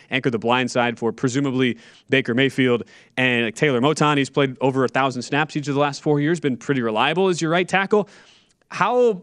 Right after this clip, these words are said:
it, how, like, are you thinking that for the O-line this year, is that the more dynamic and, and gotta have it position group more than anything, at least on the offense, aside from the fact that you do get a substantial quarterback upgrade in Baker Mayfield?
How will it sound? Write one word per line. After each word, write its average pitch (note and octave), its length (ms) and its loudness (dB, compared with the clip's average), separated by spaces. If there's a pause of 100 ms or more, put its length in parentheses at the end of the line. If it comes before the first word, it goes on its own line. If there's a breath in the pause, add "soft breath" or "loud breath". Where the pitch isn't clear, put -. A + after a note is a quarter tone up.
it, E3+ 320 -2
how, A3+ 240 0
like, D#3 340 0
are C#3 80 0
you G#3+ 160 2
thinking E3 540 0 (180)
that C#3 240 0 (120)
for C#3 160 2
the C3+ 120 2
O-line C3 320 2
this A#2 180 -2
year, A2 120 -2
is A2 160 -4
that D#3+ 240 0
the D#3 100 2
more C3+ 460 2 (400 soft breath)
dynamic B2+ 720 0
and, A2+ 400 -2 (100)
and B2 180 -4
gotta C#3 300 0
have B2+ 240 0
it B2+ 100 -6
position B2+ 380 -2
group B2 220 0
more C3 200 2
than A2 180 -2 (100)
anything, C#3+ 400 0
at C3+ 100 -2
least D3+ 200 2
on B2+ 60 0
the A2+ 100 -2
offense, D3+ 440 0
aside D#3+ 380 0
from D3 100 -2
the C3+ 80 -2
fact C3 200 -2
that B2+ 60 -4
you A#2 60 -2
do B2+ 140 0
get A#2+ 100 0
a G#2+ 80 -2 (160)
substantial B2 500 -4
quarterback A2+ 380 -4
upgrade A2+ 400 -4 (340 loud breath)
in B2 140 0
Baker A2+ 240 0
Mayfield? A#2+ 500 0